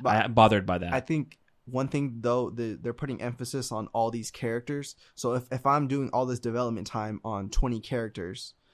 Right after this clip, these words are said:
Speaker 1: but people are only playing, you know, Spider-Man, Iron Man, you know, a small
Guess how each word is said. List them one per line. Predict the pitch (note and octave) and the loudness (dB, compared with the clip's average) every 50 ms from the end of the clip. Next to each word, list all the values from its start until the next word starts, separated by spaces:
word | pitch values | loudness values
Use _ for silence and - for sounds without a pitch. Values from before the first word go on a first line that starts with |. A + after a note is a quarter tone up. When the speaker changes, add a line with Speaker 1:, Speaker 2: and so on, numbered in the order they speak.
| _ _ - | _ _ -6
Speaker 1:
but | A2+ G#2+ - | -6 -6 -4
people | - F3 F3+ - - C#3+ C3+ | -4 -4 -2 0 0 0 2
are | - B2 A#2 G#2+ | 2 2 2 2
only | C3 C3 C3 B2+ B2 | 0 -2 -2 -4 -6
playing, | B2 - - C3 C3 B2 A#2+ A2+ A2+ A2+ A#2 A#2+ _ _ _ _ _ _ _ _ - | -6 -6 -4 -2 -2 -2 -2 -2 -4 -6 -8 -10 _ _ _ _ _ _ _ _ -6
you | B2 A#2 | -4 -4
know, | G#2+ G#2 - _ _ _ | -4 -4 -8 _ _ _
Spider-Man, | - - - - C#3 C3 C3+ C3 C3 B2 A#2+ A#2 A2 A2 G#2+ - | -10 -10 -4 0 2 2 4 2 2 0 -2 -2 -2 -4 -4 -2
Iron | - C3+ C3 B2 B2 A#2+ | -2 0 0 0 -2 -2
Man, | A#2 A2 G#2+ G#2+ A2+ C3+ D3 | -2 -4 -4 -6 -8 -8 -8
you | C#3 | -6
know, | A2+ G#2+ G2+ - - | -6 -6 -8 -8 -8
a | - F#2+ | -8 -8
small | G2+ - - C#3+ C3+ C#3 C3+ - _ | -6 -4 -2 0 0 0 -2 -4 _